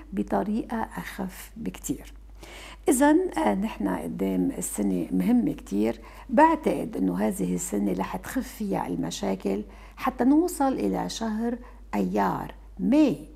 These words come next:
وبتذكروا إنه حكينا عنها بأول السنة وبتوقعات. بشهر أيار، ماي، رح يدخل كوكب جوبيتر إلى برج الثور،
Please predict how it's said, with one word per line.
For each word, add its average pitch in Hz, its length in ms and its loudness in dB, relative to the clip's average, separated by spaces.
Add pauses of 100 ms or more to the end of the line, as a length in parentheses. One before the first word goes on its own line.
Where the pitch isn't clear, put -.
(220)
وبتذكروا - 880 -2
إنه 165 180 -2
حكينا 180 420 -6
عنها - 480 -4
بأول - 300 -8
السنة 214 440 -4
وبتوقعات. 196 840 -6 (420)
بشهر 320 380 0
أيار، 202 800 -4
ماي، 185 560 -2 (340)
رح 185 300 -2
يدخل 233 560 -4 (500)
كوكب - 840 -2 (320)
جوبيتر 226 920 0
إلى 190 680 -2
برج 185 420 -4 (220)
الثور، - 480 -6